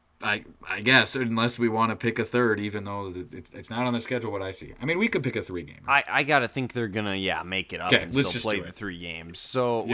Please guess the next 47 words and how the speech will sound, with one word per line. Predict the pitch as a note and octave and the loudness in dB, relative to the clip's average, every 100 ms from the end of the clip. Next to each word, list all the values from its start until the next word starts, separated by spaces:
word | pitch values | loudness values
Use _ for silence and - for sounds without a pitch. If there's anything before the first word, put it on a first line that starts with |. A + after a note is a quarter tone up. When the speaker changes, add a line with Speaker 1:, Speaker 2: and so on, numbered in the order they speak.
| A#2 | 0
Speaker 2:
with | |
that | C3+ C#3+ C#3+ | 6 6 6
being | D3 B2 | 0 -2
said, | - C3 B2+ | 0 2 2
it's | B2 G#2+ | -2 -4
been | A#2+ A2+ A2+ | -4 -2 -2
really | C3 C3 | -2 -2
weird | A#2 B2 B2+ A#2+ | 0 2 2 0
this | A#2+ A2+ - | -4 -4 -4
year. | B2 A#2+ A#2 - - _ - | 0 2 0 -2 -20 _ -6
I | |
mean, | G2+ A2 | -2 0
nobody | A#2 C3 B2+ | 0 0 0
expected, | A2+ - A#2 A2+ A#2 A2 | 0 0 -2 -2 -2 -2
at | F#2 G#2+ | -2 -4
least | A2+ G#2+ - _ - | -4 -6 -8 _ -10
when | G#2+ | -4
I | G2+ | -4
say | G2+ G2+ | -4 -4
nobody, | G#2 G#2+ G2 F#2 | -2 -2 -2 -2
I'm | F#2+ F#2+ | -2 -2
talking | F#2+ G2+ F#2+ | -4 -4 -4
about | F2+ F2+ | -4 -2
us | G2 F#2 | -2 -4
too. | - G#2 F#2+ | -6 -6 -4
Nobody | G2+ G#2 G#2 | -4 -4 -6
<laughs> | |
expected | G#2+ - B2+ - - A#2+ G#2+ _ - _ - | -6 -4 -4 -4 -2 -2 -4 _ -20 _ -2
that | A2 G#2 G#2 | 2 2 2
North | B2+ A#2+ | -2 -2
Central | B2 A#2 A#2 | -2 -2 -2
would | G#2 G2 | -2 -4
sweep | - A#2+ | -2 -2
Martin | G#2+ G#2 F#2+ | 0 -2 -2
Luther. | C3+ D3+ D#3 D3 C#3 _ _ _ _ _ _ _ _ | -4 -2 0 0 0 _ _ _ _ _ _ _ _
So | A#2+ | 2
why | C3 D#3 | 4 4
not? | A#2+ G2+ | 4 4
I'm | G2+ | 2
gonna | C#3 B2+ | 0 0
go | A#2 A2 | 0 0
Northland | A2 A2+ - A2 G#2 | 2 0 0 -4 -4
two | A2+ | 0
out | G#2+ G2 | 2 2
of | F#2 | -2
three | G2+ F#2+ | -6 -4
here. | F2+ E2+ | -6 -8